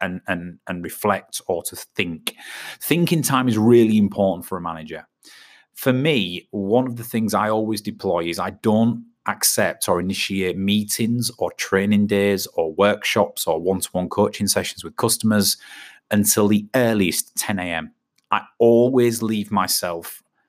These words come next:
between eight and ten A M as my time to arrive in the office,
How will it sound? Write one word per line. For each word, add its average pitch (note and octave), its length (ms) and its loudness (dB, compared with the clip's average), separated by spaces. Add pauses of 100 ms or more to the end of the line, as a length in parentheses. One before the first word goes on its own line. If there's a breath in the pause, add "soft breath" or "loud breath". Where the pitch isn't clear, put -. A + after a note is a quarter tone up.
between G2 460 -4
eight A2 380 -2
and F#2+ 120 -4
ten G#2 220 -4
A G2+ 80 0
M D#2 420 -6 (680 loud breath)
as F2+ 360 -2
my G#2 440 2
time F#2 720 -4
to F#2+ 180 -2
arrive F#2+ 420 2
in A#2 80 2
the A2+ 100 4
office, - 640 -8